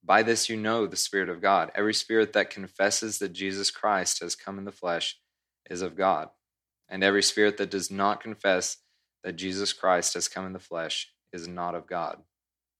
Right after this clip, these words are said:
I'll remind you again of the Gnostics. Remember, they were teaching that Jesus came only as a spirit.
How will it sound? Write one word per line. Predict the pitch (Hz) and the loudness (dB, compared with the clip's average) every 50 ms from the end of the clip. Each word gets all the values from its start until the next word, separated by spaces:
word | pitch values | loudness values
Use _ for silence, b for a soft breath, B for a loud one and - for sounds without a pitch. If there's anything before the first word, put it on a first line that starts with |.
| _ _ _ _ _ _ _ _ _ _ _ _ _ _ _ | _ _ _ _ _ _ _ _ _ _ _ _ _ _ _
I'll | - 95 92 | -8 -6 -6
remind | 98 98 98 101 101 98 92 | -4 -2 -2 -2 -2 -2 -2
you | 98 | -2
again | 98 90 92 98 98 98 | -4 -2 -2 -4 -4 -4
of | 95 87 82 | -6 -8 -10
the | 90 | -10
Gnostics. | 90 90 87 90 90 - - - - - _ - - - _ _ _ _ _ _ _ _ _ _ _ _ _ _ _ _ _ _ _ _ _ _ _ | -8 -6 -6 -4 -4 -6 -8 -8 -10 -16 _ -18 -18 -18 _ _ _ _ _ _ _ _ _ _ _ _ _ _ _ _ _ _ _ _ _ _ _
Remember, | - 95 98 101 104 110 113 107 101 92 78 - 92 | -8 -4 -2 -2 0 4 4 4 4 4 0 -4 -4
they | 92 95 101 | 2 2 2
were | 117 120 120 107 | 2 2 -2 -4
teaching | 87 - - - 117 117 110 - 95 90 82 78 76 _ _ _ _ _ _ _ _ _ _ | -4 -6 -6 -4 -4 -4 -4 -6 -6 -6 -10 -12 -16 _ _ _ _ _ _ _ _ _ _
that | 98 98 85 90 | -2 -2 -2 -2
Jesus | 82 - 98 107 117 117 104 90 85 80 - - - - _ _ - | -6 -4 -2 0 0 0 -2 -4 -4 -4 -4 -6 -6 -8 _ _ -12
came | - - 101 101 95 90 - - | -6 -4 -4 -4 -4 -6 -10 -8
only | - 101 110 113 107 110 107 - | -6 -6 -4 -4 -4 -6 -6 -4
as | 92 95 90 | -4 -4 -4
a | 92 82 | -4 -4
spirit. | - - - - _ 95 92 82 - - _ | -4 -4 -4 -4 _ -6 -6 -6 -8 -12 _